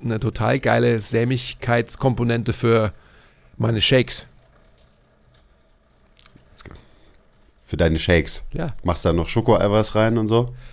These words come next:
Speaker 1: Kommt drauf an, was, was ich halt grad Lust hab. Aber macht es mal, es ist wirklich gut.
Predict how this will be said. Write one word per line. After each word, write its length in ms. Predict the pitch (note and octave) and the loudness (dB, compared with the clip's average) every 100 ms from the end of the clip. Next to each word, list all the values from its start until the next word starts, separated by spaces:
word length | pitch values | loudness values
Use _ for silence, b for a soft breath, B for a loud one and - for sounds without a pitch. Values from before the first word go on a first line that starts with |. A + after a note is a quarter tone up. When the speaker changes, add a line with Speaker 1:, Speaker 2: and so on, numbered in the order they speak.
| B | B
Speaker 1:
Kommt 180 | - B2+ | -2 2
drauf 140 | C3 | 2
an, 180 | C3+ E3 | 2 2
was, 340 | B2+ A#2+ - A#2 | 2 2 0 0
was 140 | A#2 | 0
ich 140 | A#2 | 2
halt 120 | B2 A#2+ | 2 2
grad 160 | A#2 | 0
Lust 220 | B2+ - | 0 -2
hab. 220 | A2 F#2 - - | -2 -4 -8 -2
Aber 220 | A#2+ B2+ | 4 4
macht 220 | C#3+ F#3+ | 4 0
es 80 | - | -2
mal, 220 | B2 F#2 - | -2 -4 -8
es 120 | G#2 | -6
ist 100 | A2 | -4
wirklich 240 | C#3+ - | -4 -4
gut. 220 | - C#3+ | -4 -4